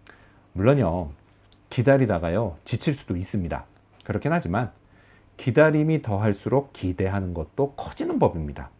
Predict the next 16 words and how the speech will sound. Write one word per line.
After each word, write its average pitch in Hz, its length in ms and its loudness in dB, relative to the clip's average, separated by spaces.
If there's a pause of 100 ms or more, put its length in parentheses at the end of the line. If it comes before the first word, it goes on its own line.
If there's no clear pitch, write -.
(120)
왜요? 95 400 0 (380)
그만큼 170 600 0
주님의 113 540 -2
재림은요, 90 680 -4
제게 101 420 -4 (280)
엄청나게 175 840 -2
좋은 110 320 -2
일이기 90 340 -4
때문입니다. 78 580 -4 (1600)
오늘도요, 95 680 2 (680)
주님이 147 320 0
주신 156 400 0
미천으로 104 680 -2
장사를 90 560 -8
잘하고 - 340 -4
싶습니다. 71 520 -10